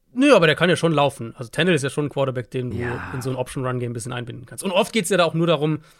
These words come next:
Speaker 1: äh, den Box-Count ein bisschen für dich zu verbessern. Und ob dann, je nachdem, wie
Speaker 2: Hm.
Speaker 1: sie es dann spielen, äh, ob Tannehill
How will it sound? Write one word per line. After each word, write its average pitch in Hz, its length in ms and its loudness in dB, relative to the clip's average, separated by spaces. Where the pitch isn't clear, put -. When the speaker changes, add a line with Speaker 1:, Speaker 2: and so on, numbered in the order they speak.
Speaker 1:
äh, 147 140 2
den 139 120 2
Box-Count 135 460 -2
ein 135 40 -6
bisschen 131 180 -2
für 143 120 -8
dich 127 120 -8
zu 139 80 -8
verbessern. 110 460 -6
Und 160 220 -6
ob - 180 -6
dann, 147 400 0
je 147 160 -2
nachdem, 156 280 2
wie - 40 2
Speaker 2:
Hm. - 80 2
Speaker 1:
sie 92 60 0
es 87 60 -2
dann 123 140 0
spielen, 208 460 2
äh, 143 60 -2
ob 139 240 2
Tannehill 170 440 4